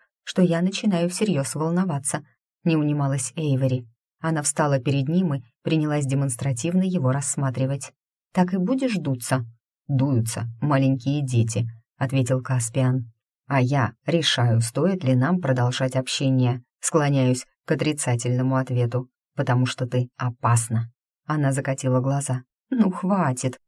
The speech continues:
Я уже говорила, что это простое зелье, дающее специфический запах, не яд. Ты добавила в него новые ингредиенты и не знаешь, когда кончится эффект и каким точно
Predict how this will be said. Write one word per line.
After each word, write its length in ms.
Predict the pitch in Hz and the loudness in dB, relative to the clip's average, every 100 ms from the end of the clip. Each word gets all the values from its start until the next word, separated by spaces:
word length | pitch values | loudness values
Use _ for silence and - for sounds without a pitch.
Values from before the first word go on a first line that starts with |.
| _ - | _ 0
Я 160 | 247 | 2
уже 180 | 226 214 | 4 2
говорила, 440 | 175 165 180 262 233 | 2 2 2 2 0
что 220 | - 147 | -2 -4
это 280 | 151 151 147 _ - | -2 -6 -10 _ -2
простое 540 | 175 - - 185 170 | -2 0 2 4 4
зелье, 480 | 135 135 131 131 139 _ | 2 2 2 2 -2 _
дающее 580 | 156 151 139 135 - 143 | -2 0 0 -2 -2 -4
специфический 880 | - 160 143 175 123 - - - 156 | -2 -4 -2 -4 -4 -6 -6 -6 -4
запах, 460 | 151 131 127 - - _ | -4 -4 -6 -10 -16 _
не 220 | 185 185 | 6 6
яд. 400 | 151 156 143 - - _ _ _ _ - | 4 0 -6 -10 -20 _ _ _ _ -2
Ты 100 | 151 | 2
добавила 500 | 127 117 139 127 123 | 4 2 2 2 2
в 80 | 131 | 2
него 320 | 135 131 120 - _ | 0 0 -4 -10 _
новые 540 | 156 156 143 147 - | -2 0 0 0 0
ингредиенты 880 | 160 147 151 139 147 127 120 120 120 - _ | -2 0 -2 -2 0 0 0 -2 -4 -6 _
и 160 | - 165 | -2 0
не 160 | 170 180 | 2 2
знаешь, 400 | 139 127 131 - | 2 2 0 -2
когда 340 | 139 135 131 | -2 0 -2
кончится 580 | 143 139 - 120 - 120 | 0 -2 -2 -6 0 2
эффект 380 | 117 160 - - _ _ _ | 2 -2 -6 -20 _ _ _
и 100 | 151 | 0
каким 440 | 139 131 127 123 | 0 2 0 0
точно 440 | 123 127 - 170 | 0 -2 -2 -4